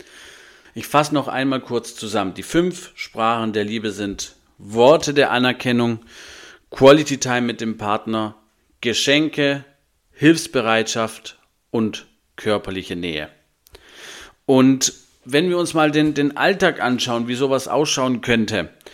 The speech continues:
wenn dein Partner Quality Time liebt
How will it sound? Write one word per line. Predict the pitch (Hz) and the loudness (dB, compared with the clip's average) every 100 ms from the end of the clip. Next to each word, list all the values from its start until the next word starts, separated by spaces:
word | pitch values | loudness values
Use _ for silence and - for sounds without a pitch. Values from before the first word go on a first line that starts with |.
| - - - - - | -20 -20 -20 -20 -2
wenn | 127 165 | 0 2
dein | 170 156 147 | 2 0 0
Partner | 147 151 165 156 143 | 2 2 2 -2 -2
Quality | 139 165 175 160 135 | 2 0 0 -6 -4
Time | 127 110 104 98 - _ _ _ _ _ _ _ | 0 0 -2 -6 -12 _ _ _ _ _ _ _
liebt | 131 131 117 - | 0 0 0 -6